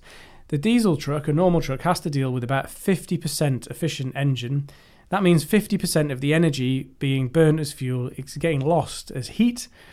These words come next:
in the cooling system and out straight out the exhaust pipes.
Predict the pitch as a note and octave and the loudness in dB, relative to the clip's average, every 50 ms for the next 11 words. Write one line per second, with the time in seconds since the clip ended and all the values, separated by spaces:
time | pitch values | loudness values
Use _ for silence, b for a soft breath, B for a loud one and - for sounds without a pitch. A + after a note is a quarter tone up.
0 | B B B B D3 C3+ C3 - - F#3+ F#3+ F#3 F#3 F3+ F#3 G#3 F3+ - - F#3 | B B B B -4 -4 -4 0 2 4 4 6 4 4 2 0 -2 0 2 2
1 | E3+ E3+ F3 - - C#3+ C#3+ C#3+ C#3+ D3 - - - - - D3+ C#3 C#3 C3 B2+ | 2 2 2 0 0 2 2 4 2 2 0 -4 -8 -6 -2 -2 -2 -2 -2 -4
2 | B2+ B2+ B2+ B2 D#3+ F3+ F3+ E3+ - - - B2+ C#3+ - - - - - | -4 -4 -2 0 2 2 2 0 -2 -4 -4 -4 -4 -4 -4 -8 -14 -16